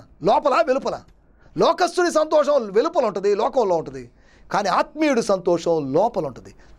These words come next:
తండ్రి ఇంట్లో సంతోషం ఉంది. తప్పిపోయినోడు చెప్తున్నాడు, "తండ్రి ఇంట్లో సమృద్ధి అయిన ఆహారం ఉంది, తండ్రి ఇంట్లో సమృద్ధి" అని చెప్తున్నాడు. కానీ తప్పిపోకుండా ఉన్నవాడు, మంచోడు, నమ్మకస్తుడు అయినవాడు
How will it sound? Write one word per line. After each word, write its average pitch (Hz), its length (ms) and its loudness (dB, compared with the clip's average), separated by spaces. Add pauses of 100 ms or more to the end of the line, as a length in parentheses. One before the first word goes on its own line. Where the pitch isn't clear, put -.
(120)
తండ్రి 226 280 2
ఇంట్లో 180 400 2
సంతోషం 165 560 -2
ఉంది. 95 220 -18 (580)
తప్పిపోయినోడు 247 580 4
చెప్తున్నాడు, 233 440 2
"తండ్రి 214 320 -2
ఇంట్లో 233 240 2
సమృద్ధి 202 320 0
అయిన 214 80 2
ఆహారం 208 380 0
ఉంది, 175 180 -2
తండ్రి 214 280 0
ఇంట్లో 190 200 0
సమృద్ధి" 190 400 0
అని 175 120 0
చెప్తున్నాడు. - 400 -6 (1200)
కానీ 302 500 0 (840)
తప్పిపోకుండా 320 840 2
ఉన్నవాడు, 285 840 2 (300)
మంచోడు, 285 500 2
నమ్మకస్తుడు 277 640 0
అయినవాడు 262 760 2